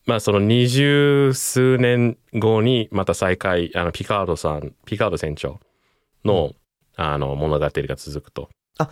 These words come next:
Speaker 1: まあ、その間に映画とかいくつかあったんだけど。
Speaker 2: 未来の話なんだ。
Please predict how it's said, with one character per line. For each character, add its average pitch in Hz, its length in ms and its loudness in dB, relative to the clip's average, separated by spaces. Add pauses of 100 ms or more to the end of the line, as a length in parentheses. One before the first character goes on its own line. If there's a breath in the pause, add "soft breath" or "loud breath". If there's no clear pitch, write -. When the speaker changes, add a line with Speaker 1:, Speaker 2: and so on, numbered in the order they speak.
Speaker 1:
ま 104 80 -2
あ、 - 20 -2
そ 139 120 -2
の 147 80 0
間 156 140 0
に 151 140 0
映 135 160 -2
画 131 120 -2
と 101 80 -4
か 85 120 0
い 85 60 -6
く - 60 -20
つ - 80 -14
か 92 100 0
あ 90 40 -4
っ - 40 -10
た 90 100 -4
ん 78 40 -4
だ 76 80 -8
け - 80 -12
ど。 71 220 -8
Speaker 2:
未 214 200 -2
来 262 200 2
の 110 80 -2
話 101 380 -4
な 87 120 -2
ん 82 80 -8
だ。 80 240 -14